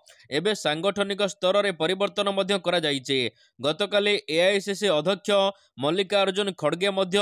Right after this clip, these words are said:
ଓଡ଼ିଶା ଗସ୍ତରେ ଆସିଥିଲେ। ତେବେ କଂଗ୍ରେସ ପକ୍ଷରୁ ଛଅ ଜଣ ବରିଷ୍ଠ ନେତାଙ୍କୁ ମୁଖପାତ୍ର ଦାୟିତ୍ୱରେ ରଖାଯାଇଛି।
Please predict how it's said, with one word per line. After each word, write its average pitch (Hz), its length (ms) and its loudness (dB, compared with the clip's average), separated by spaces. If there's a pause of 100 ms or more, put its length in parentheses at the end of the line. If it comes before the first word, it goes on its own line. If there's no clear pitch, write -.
(180)
ଓଡ଼ିଶା 190 280 0 (100)
ଗସ୍ତରେ 196 400 0
ଆସିଥିଲେ। 202 360 -2
ତେବେ 202 160 8 (100)
କଂଗ୍ରେସ 175 380 6
ପକ୍ଷରୁ 202 400 4 (400)
ଛଅ 147 240 4
ଜଣ 202 200 2 (120)
ବରିଷ୍ଠ 185 320 2 (120)
ନେତାଙ୍କୁ 196 440 0
ମୁଖପାତ୍ର 190 680 0 (120)
ଦାୟିତ୍ୱରେ 190 520 2
ରଖାଯାଇଛି। 135 580 0